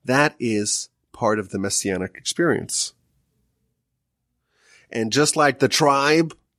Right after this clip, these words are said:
is flourishing under the radar, and the greatness and the size and the power of this tribe, the tribe of Dan from Chushim,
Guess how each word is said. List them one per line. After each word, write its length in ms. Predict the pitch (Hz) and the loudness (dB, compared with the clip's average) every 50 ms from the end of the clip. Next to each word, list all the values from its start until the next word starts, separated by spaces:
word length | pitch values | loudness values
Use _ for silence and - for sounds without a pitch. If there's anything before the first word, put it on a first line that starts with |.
| _ _ _ _ _ _ - | _ _ _ _ _ _ -6
is 180 | - 147 127 - | -2 -2 0 0
flourishing 640 | - - 143 143 139 143 160 160 - - 175 175 170 | -2 0 2 2 4 4 4 4 4 2 2 2 4
under 180 | 165 160 156 | 4 4 4
the 100 | 147 143 | 2 4
radar, 520 | 131 131 131 135 143 151 156 160 170 170 - _ _ _ _ _ _ _ - - - | 4 4 4 4 4 4 4 2 2 0 -4 _ _ _ _ _ _ _ -20 -12 -10
and 80 | 107 | -10
the 60 | 113 | -6
greatness 380 | 104 110 135 151 - 151 131 - | -2 -2 -2 0 0 -2 -2 -2
and 80 | 131 127 | -2 -2
the 60 | 123 | -2
size 400 | - - 123 113 120 127 123 - | -2 -2 0 0 0 -2 -2 -4
and 60 | 131 | -6
the 140 | 110 - - | -8 -8 -8
power 500 | - 120 117 117 120 120 120 123 127 - _ _ _ _ _ _ _ _ - | -4 -2 0 0 0 0 -2 -2 -4 -8 _ _ _ _ _ _ _ _ -6
of 160 | 123 120 104 | -6 -4 -2
this 200 | 107 135 139 131 | 0 0 2 2
tribe, 240 | - - 147 139 131 | 2 0 2 2 2
the 40 | 123 | 2
tribe 160 | - 135 131 | 2 2 2
of 120 | 123 107 | 2 0
Dan 360 | 104 123 127 123 127 131 139 143 | -2 -2 0 2 2 2 2 2
from 200 | - 165 156 143 | 2 0 0 0
Chushim, 500 | 147 160 165 151 - 165 160 160 - | 2 0 2 2 2 0 0 -2 -4